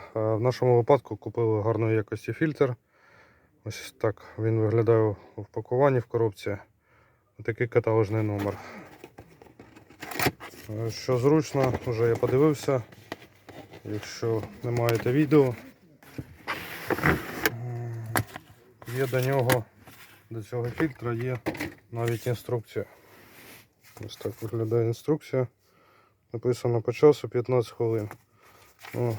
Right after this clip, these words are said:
я впевнений, що за три хвилини ми з вами це все зробимо. То навіть є інструкція, я ж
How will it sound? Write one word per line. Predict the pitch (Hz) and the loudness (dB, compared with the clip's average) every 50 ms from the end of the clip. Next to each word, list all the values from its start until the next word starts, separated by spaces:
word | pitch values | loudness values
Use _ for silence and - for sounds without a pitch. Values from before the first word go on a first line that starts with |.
| - - | -4 -2
я | 131 120 117 | 0 0 0
впевнений, | - - 135 139 139 131 123 123 117 | 2 2 2 4 6 6 4 4 2
що | - - - 123 110 - - - | 0 -2 -4 -4 -4 -4 -8 -10
за | 127 113 120 | -4 -4 -4
три | 113 - 117 120 | -2 0 -2 -2
хвилини | - - - 117 120 135 143 139 123 113 | -2 -2 -2 0 2 2 2 2 2 0
ми | 110 113 113 110 - _ _ _ - | 0 0 -2 -2 -4 _ _ _ -8
з | 104 | -4
вами | 110 110 110 110 104 107 110 - - - - - - - - - - - - - - - - - _ _ - - - - - - - - - - - - - - - | -2 0 0 0 -2 -4 -6 -8 -12 -16 -16 -16 -16 -16 -16 -20 -20 -20 -20 -20 -20 -20 -20 -20 _ _ -20 -20 -20 -20 -20 -18 -16 -14 -14 -12 -14 -14 -14 -8 -6
це | - | -6
все | 117 - - 120 | -6 -4 -2 -2
зробимо. | 117 110 117 113 110 104 110 101 101 92 - - _ _ _ _ _ _ - - - - - - - - - - - - - - - - - - - - - | 0 2 4 2 2 2 0 -6 -6 -8 -12 -18 _ _ _ _ _ _ -16 -16 -16 -14 -18 -18 -16 -16 -16 -14 -14 -14 -16 -16 -20 -20 -20 -20 -20 -10 -8
То | 117 | -6
навіть | 113 117 117 113 110 - - 117 | -2 0 0 0 0 -2 -2 -2
є | 117 117 | 0 0
інструкція, | 117 113 - - 113 110 107 - - - | -2 -2 -4 -6 -8 -8 -8 -8 -8 -8
я | 107 - | -8 -8
ж | - | -10